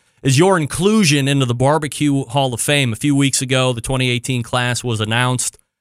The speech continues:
Yourself, along with Tootsie Tominance of Snow's Barbecue down there in Texas, also, uh, Charlie Vergos, uh, posthumously make it in from Rendezvous Barbecue.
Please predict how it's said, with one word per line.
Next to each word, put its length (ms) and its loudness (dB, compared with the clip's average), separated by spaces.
Yourself, 640 2
along 520 2
with 220 2
Tootsie 280 0
Tominance 640 0
of 200 -2
Snow's 300 0
Barbecue 640 0
down 180 0
there 120 0
in 40 -2
Texas, 440 -2
also, 500 0
uh, 200 -2
Charlie 340 0
Vergos, 580 0
uh, 80 -2
posthumously 720 0
make 240 0
it 80 0
in 120 0
from 160 -12
Rendezvous 440 -2
Barbecue. 500 -4